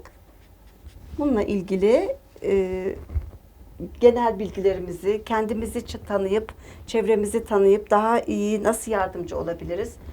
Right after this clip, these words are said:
nasıl, e, problemlerimizi tespit edebiliriz, onunla ilgili konuşacağız arkadaşlar.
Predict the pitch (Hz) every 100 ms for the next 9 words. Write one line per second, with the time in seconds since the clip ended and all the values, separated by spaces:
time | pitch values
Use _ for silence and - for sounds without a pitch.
0 | - - 254 - 240 - - 185 190 220
1 | 220 196 208 208 208 202 202 214 214 208
2 | - 196 - 196 190 185 175 165 180 302
3 | - - - - - 254 214 196 196 -
4 | 285 349 262 202 175 180 170 175 - 165
5 | 156 - -